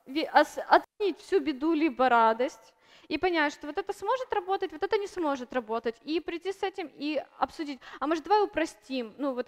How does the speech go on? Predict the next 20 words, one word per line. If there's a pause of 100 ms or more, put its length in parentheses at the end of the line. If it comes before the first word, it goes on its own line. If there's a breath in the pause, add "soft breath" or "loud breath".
(180 loud breath)
мы
сделаем,
это
будет
везде
работать,
а
в
Е
это
не
будет
так
работать,
но
оно
будет
проще,
но
работать».